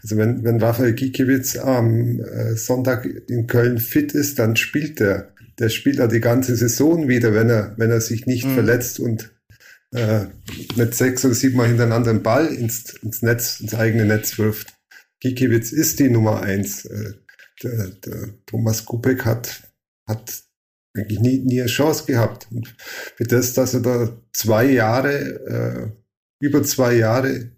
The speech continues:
Speaker 1: ruhig das durchhält, also Anerkennung für ihn, ja, er hat da die Rolle als Nummer zwei angenommen. Äh, er hat den Gikiewicz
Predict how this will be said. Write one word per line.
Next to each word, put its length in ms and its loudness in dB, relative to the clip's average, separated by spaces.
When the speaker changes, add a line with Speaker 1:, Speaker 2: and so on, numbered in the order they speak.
Speaker 1:
ruhig 540 2
das 200 -2
durchhält, 720 2
also 320 -6
Anerkennung 560 2
für 160 -4
ihn, 240 2
ja, 140 4
er 200 0
hat 140 -2
da 60 4
die 140 2
Rolle 340 2
als 240 0
Nummer 240 0
zwei 540 0
angenommen. 1080 2
Äh, 280 2
er 120 2
hat 160 2
den 200 0
Gikiewicz 960 0